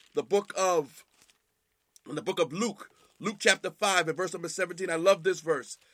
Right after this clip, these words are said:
It's so powerful. Uh, Luke five and seventeen, "And it came to pass on a certain day, as he was teaching, that there were Pharisees and doctors of the law sitting by, which were come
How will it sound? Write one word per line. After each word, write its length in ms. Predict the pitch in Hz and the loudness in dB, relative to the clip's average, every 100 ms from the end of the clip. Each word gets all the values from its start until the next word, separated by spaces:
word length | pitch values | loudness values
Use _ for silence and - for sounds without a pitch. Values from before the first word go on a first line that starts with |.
| _ | _
It's 180 | - - | -12 -6
so 140 | - 180 | -4 -4
powerful. 640 | - 185 180 151 127 - _ - _ - | -4 -4 -4 -8 -10 -12 _ -20 _ -6
Uh, 260 | 139 127 | -2 -2
Luke 320 | 120 135 214 - | -4 -4 -6 -6
five 340 | 185 185 185 | 0 2 2
and 120 | 170 | 0
seventeen, 580 | 160 190 175 160 202 165 | -2 -2 -4 -4 -4 -2
"And 100 | 151 | -4
it 140 | - | -8
came 320 | - - 240 208 | -6 0 0 0
to 140 | 196 | -6
pass 640 | - - 226 175 151 - - _ _ | -10 0 2 2 -2 -8 -16 _ _
on 160 | - 160 | -6 -4
a 80 | 143 | -4
certain 540 | - 247 262 254 220 | 0 2 2 0 2
day, 420 | 226 226 147 143 _ _ _ _ - | 4 4 -2 -8 _ _ _ _ 2
as 300 | 185 196 190 | 4 4 2
he 180 | 254 262 | -4 0
was 260 | 240 208 | 0 -2
teaching, 520 | - 240 233 - 165 - _ _ _ _ _ _ _ _ - | -6 -12 -12 -10 -12 -16 _ _ _ _ _ _ _ _ 4
that 240 | 160 156 | 6 6
there 240 | 190 233 | 4 4
were 160 | 196 165 | 4 0
Pharisees 920 | - - 226 233 170 151 127 117 - - | 0 -4 -2 -2 -4 -8 -10 -14 -16 -14
and 220 | 143 107 _ | -14 -16 _
doctors 460 | 175 233 - 220 | 2 2 0 -6
of 140 | 185 160 | -6 -4
the 80 | 170 | -4
law 400 | 170 165 147 151 _ | 0 0 -2 -10 _
sitting 560 | - - - 247 233 226 | -14 -8 -2 0 0 -4
by, 500 | 160 202 151 131 147 - _ - | 0 2 2 0 -4 -12 _ 0
which 200 | 190 170 | 0 2
were 120 | 160 | -2
come 360 | - 262 247 | -2 -2 -2